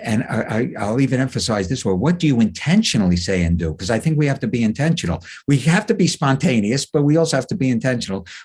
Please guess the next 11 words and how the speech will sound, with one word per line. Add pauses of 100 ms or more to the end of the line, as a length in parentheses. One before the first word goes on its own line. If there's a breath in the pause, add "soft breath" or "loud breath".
What
do
you
intentionally
say
and
do
on
a
regular
basis